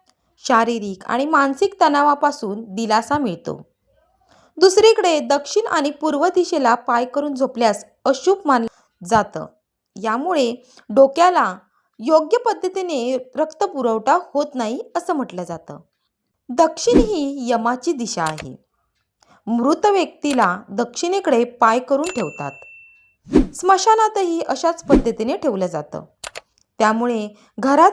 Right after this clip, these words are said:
अशा पद्धतीने झोपणं योग्य नसल्याचं वास्तुतज्ञांनी म्हटलं आहे.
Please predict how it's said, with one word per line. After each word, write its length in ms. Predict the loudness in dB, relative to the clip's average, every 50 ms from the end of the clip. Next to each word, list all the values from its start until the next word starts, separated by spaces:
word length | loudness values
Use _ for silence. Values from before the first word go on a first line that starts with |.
| 2 0 -4
अशा 200 | -4 0 0 0
पद्धतीने 640 | 0 2 0 -2 -2 0 -2 -2 -2 -2 -2 -2 -2
झोपणं 460 | -2 -2 -2 -2 -2 -2 0 0 0 0 -4 -8 -6
योग्य 400 | -2 -2 0 0 0 0 0 2
नसल्याचं 580 | 2 0 -2 0 0 0 0 0 2 0 0 0 -2 -8 -8 -2
वास्तुतज्ञांनी 920 | 2 2 2 2 -2 -4 -4 -2 2 4 4 4 4 2 -2 -6 -6 -6 -6
म्हटलं 360 | -6 -6 -6 -6 -6 -4 -2
आहे. 260 | -2 -2 -4 -6 -8